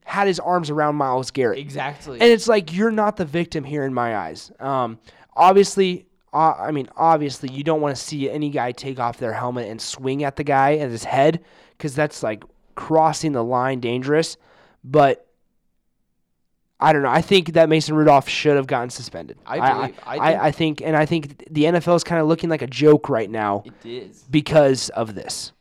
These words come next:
Speaker 2: And I think it should have been for four, like, four games at least.
Speaker 1: Mm-hmm.
Speaker 2: It, I just, I'm, I was upset when I heard he wasn't getting anything.
Speaker 1: Yeah, absolutely. And on Myles Garrett's side, heck.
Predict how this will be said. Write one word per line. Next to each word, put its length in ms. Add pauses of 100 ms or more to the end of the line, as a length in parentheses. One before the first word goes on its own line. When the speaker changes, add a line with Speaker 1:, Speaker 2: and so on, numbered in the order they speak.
(120)
Speaker 2:
And 120
I 60
think 180
it 80
should 160
have 60
been 120
for 160
four, 400
like, 200
four 200
games 240
at 140
least. 360
Speaker 1:
Mm-hmm. 300
Speaker 2:
It, 240 (220)
I 100
just, 260 (140)
I'm, 440
I 80
was 120
upset 320
when 120
I 80
heard 240
he 80
wasn't 240
getting 240
anything. 280
Speaker 1:
Yeah, 260
absolutely. 380
And 120
on 260
Myles 320
Garrett's 300
side, 340 (960)
heck. 500